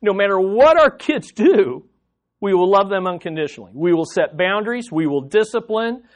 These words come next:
We will have tough love, but we will have love. And we will say, "I love you." This is my beloved brothers and sisters in Christ.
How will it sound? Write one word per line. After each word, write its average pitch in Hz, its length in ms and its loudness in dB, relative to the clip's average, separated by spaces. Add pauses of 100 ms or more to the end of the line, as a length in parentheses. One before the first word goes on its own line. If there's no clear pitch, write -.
(120)
We 175 160 0
will 160 220 0
have 156 280 -2
tough 202 320 -2
love, 202 280 -2
but 170 160 -6
we 175 120 -4
will 156 200 -4
have 147 180 -4
love. 135 300 -8 (960)
And 139 120 -8
we 165 120 2
will 180 120 -2
say, 131 520 -4 (360)
"I 127 80 -6
love 139 260 -4
you." 139 140 -6 (120)
This 196 440 2
is 196 220 -4
my 170 400 -4
beloved 151 720 -4 (260)
brothers 156 460 -4
and 151 160 -12
sisters 123 640 -12 (300)
in 120 140 -10
Christ. 110 560 -8